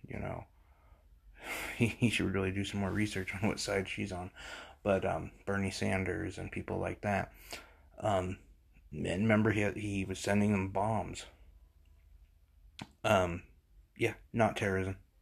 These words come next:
Judges ruled it wasn't terrorism. Really? <laughs>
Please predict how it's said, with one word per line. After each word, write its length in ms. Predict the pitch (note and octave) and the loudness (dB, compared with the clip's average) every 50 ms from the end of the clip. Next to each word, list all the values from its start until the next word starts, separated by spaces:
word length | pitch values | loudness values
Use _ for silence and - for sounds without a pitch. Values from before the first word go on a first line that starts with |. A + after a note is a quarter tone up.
| - - - _ _ _ _ _ _ - _ _ - - | -20 -20 -20 _ _ _ _ _ _ -20 _ _ -8 -2
Judges 360 | - A2 G#2 G2+ G#2 G#2 G2+ | 0 0 2 2 0 0 0
ruled 260 | G2+ G2+ G2+ G2+ G2+ | 0 0 2 2 0
it 80 | F#2 - | 0 0
wasn't 280 | G2+ G2+ G2 G2+ - - | 0 0 0 -2 -4 -6
terrorism. 440 | - G#2 F#2+ F#2 F#2 F#2 G2 G2 - - - - - - - - - _ _ _ _ - - - - - - - - - - - _ - - - - - - - - - - _ _ - - - - - C#2 | -6 -8 -6 -6 -6 -6 -8 -10 -10 -12 -18 -20 -20 -20 -20 -20 -20 _ _ _ _ -20 -20 -20 -20 -20 -20 -20 -20 -20 -20 -20 _ -20 -20 -20 -20 -20 -20 -20 -20 -20 -20 _ _ -20 -20 -20 -20 -14 -10
Really? 640 | E2 - A2 A2 A#2+ A#2+ B2+ B2+ A2+ F#2 F#2 - - | -8 -4 0 4 6 6 8 8 6 6 4 2 0
<laughs> 40 | - | -2